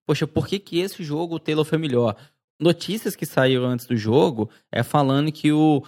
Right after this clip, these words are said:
Naheem Hines, que teve um jogo muito bom na semana retrasada, ele ia pegar a maioria das carregadas. E não foi isso que aconteceu. Então, eu acho que, assim, tá ficando muito imprevisível esse backfield. É,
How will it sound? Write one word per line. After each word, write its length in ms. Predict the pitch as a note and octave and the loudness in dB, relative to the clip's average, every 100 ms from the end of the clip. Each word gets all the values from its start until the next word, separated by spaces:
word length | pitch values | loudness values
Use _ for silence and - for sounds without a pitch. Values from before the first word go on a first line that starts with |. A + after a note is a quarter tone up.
| - | -10
Naheem 360 | - B2+ A#2+ B2 | -4 0 0 0
Hines, 600 | A2 C#3 F#3 D#3 A2 - | 2 4 4 2 0 -4
que 140 | - | -14
teve 260 | A#2+ C3 A#2+ | -6 -4 0
um 60 | B2 | 0
jogo 220 | B2+ B2 | 2 2
muito 340 | C3 E3 C3+ | 2 2 0
bom 220 | G#2+ B2+ | 0 0
na 80 | A#2 | 0
semana 400 | - A2 G#2+ G#2+ | -2 -2 -2 -4
retrasada, 880 | G#2+ - G#2 F#2+ C3+ F3+ D#3 A2 G#2 _ - | -6 -4 -4 2 4 4 4 2 -2 _ -2
ele 260 | D3+ - D#3+ | 0 2 4
ia 200 | D#3 C#3+ | 4 2
pegar 320 | - C3 C#3 | 0 2 2
a 60 | |
maioria 260 | C#3 C3+ C3 | 2 2 0
das 140 | B2+ | -2
carregadas. 720 | - B2 G#2 A2+ B2+ A2+ A2 F3 | -2 -2 0 2 2 2 -2 -6
E 60 | |
não 100 | C#4 | -8
foi 220 | - C4+ | 0 4
isso 160 | D#3+ D#3 | 4 2
que 60 | D#3 | -2
aconteceu. 760 | - E3 F#3+ - C3+ C3 - _ _ _ _ _ - | -2 0 0 2 2 2 0 _ _ _ _ _ -6
Então, 360 | A#2+ B2 D3+ E3 | -4 0 0 2
eu 80 | F#3 | 2
acho 160 | F3 | 2
que, 80 | F3+ | 0
assim, 280 | - D3 A2+ _ _ - | 0 -2 -2 _ _ -2
tá 140 | C#3 | 0
ficando 500 | E3+ F#3+ - D#3+ D#3+ D3 | 0 -6 -4 -4 -2 -2
muito 420 | D3 D3+ G#3 A#3 | -2 -4 -4 -2
imprevisível 560 | G#3 E3+ C3+ B2 B2+ | 0 2 0 -2 0
esse 120 | B2 - | -2 0
backfield. 680 | A#2+ - G#2 G#2+ C#3 D#3 - - | 0 -2 -4 -2 -2 -6 -14 -10
É, 240 | G2 G2+ | -4 -4